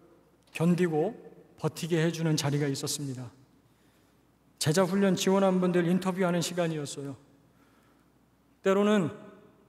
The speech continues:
지원하신 분에게 오히려 제가 이렇게 묻고 싶더라고요.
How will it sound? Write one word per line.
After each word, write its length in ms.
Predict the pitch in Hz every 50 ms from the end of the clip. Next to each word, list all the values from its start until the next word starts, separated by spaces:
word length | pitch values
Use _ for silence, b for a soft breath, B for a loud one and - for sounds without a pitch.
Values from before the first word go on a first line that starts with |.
| _ _
지원하신 600 | - - - 196 196 196 196 196 190 196 202 185
분에게 280 | 156 180 185 185 180 180
오히려 320 | 165 156 175 196 196 196 190
제가 220 | - 175 175 180
이렇게 240 | 180 175 175 180 175
묻고 220 | 160 160 160 - 175
싶더라고요. 480 | - - - 165 147 143 127 127 127